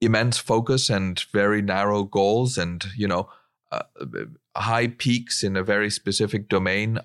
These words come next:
are your, your authentic self, uh, you go do that. And if, um, if a broad spectrum of diverse skills and experiences is what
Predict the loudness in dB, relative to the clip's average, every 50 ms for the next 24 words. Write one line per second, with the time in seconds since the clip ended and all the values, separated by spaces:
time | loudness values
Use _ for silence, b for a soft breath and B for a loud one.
0 | _ -4 -2 0 2 2 2 2 0 2 2 2 2 2 2 2 2 0 -2 -4
1 | -8 -16 _ _ _ _ _ _ -6 -2 0 2 4 4 4 2 2 0 0 0
2 | 0 0 -2 -2 -2 -2 0 0 0 0 0 -2 -6 -16 _ _ _ _ _ _
3 | _ _ _ _ _ _ _ -8 -6 -4 -2 -2 0 0 0 0 2 2 0 0
4 | 2 0 0 0 0 0 -2 -4 -8 -12 -20 -20 _ _ _ _ -8 -6 -4 -4
5 | -4 -4 -6 -8 -10 -8 -2 0 0 0 0 -2 -4 -2 0 0 2 2 0 0
6 | -2 -2 -4 -6 -8 _ _ _ _ _ _ _ _ _ _ _ _ _ -4 -2
7 | 0 0 -2 -4 -12 -20 -20 _ _ _ _ -4 -2 -2 -2 -4 -4 0 2 2
8 | 4 4 2 2 0 -2 -2 -4 -4 -2 -2 -2 -2 -4 -6 -2 0 0 0 2
9 | 0 -2 -2 -4 -6 -10 _ _ _ -4 -2 0 0 -2 -2 -6 -8 -14 -20 -20
10 | _ _ _ _ _ _ _ _ -4 -2 0 0 0 0 0 2 2 2 2 2
11 | 0 -2 -2 -2 -4 -6 -8 _ _ _ -8 -6 -4 -4 -4 -2 0 2 2 2
12 | 2 0 0 -2 -2 -2 -4 -4 -4 -6 -6 0 0 2 2 2 2 0 0 0
13 | -2 0 0 0 0 0 -2 -4 -4 -4 -2 0 0 2 0 0 -2 -4 -4 0
14 | 2 2 2 0 -2 -4 -6